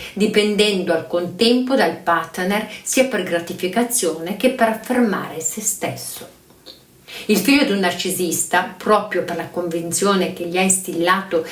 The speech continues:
il genitore di doversi meritare amore e attenzioni, farà leva su quelle doti di dedizione e sacrificio e perseveranza,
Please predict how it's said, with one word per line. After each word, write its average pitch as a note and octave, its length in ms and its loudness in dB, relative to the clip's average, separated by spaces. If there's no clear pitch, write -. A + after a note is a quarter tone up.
il F#3 140 0
genitore E3+ 800 2
di G3+ 120 0
doversi G#3+ 560 4
meritare F3+ 680 -2
amore F#3 680 2
e F#3+ 120 0
attenzioni, F#3 920 -2
farà B3 260 4
leva C#4+ 280 -2
su - 200 -6
quelle A3 260 2
doti F#3 400 0
di E3+ 140 -8
dedizione F3 880 0
e F3 40 -4
sacrificio F3 920 -4
e G#3+ 140 4
perseveranza, E3+ 1080 -4